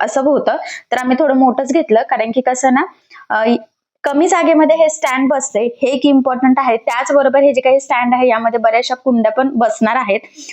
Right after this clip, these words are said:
अ, भरपूर सारे झाडे लावता येतील, म्हणून मग थोडासा विचार करून हे घेतलेलं आहे. अ, खरं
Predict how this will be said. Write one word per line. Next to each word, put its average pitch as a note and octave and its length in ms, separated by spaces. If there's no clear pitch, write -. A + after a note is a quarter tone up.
अ, - 80
भरपूर D#4 340
सारे D#4 240
झाडे C4 300
लावता A3 300
येतील, A3+ 280
म्हणून C#4 320
मग D#4 120
थोडासा D4 380
विचार B3 360
करून B3 300
हे C4 140
घेतलेलं A3 400
आहे. A3+ 220
अ, G#3 380
खरं C4 180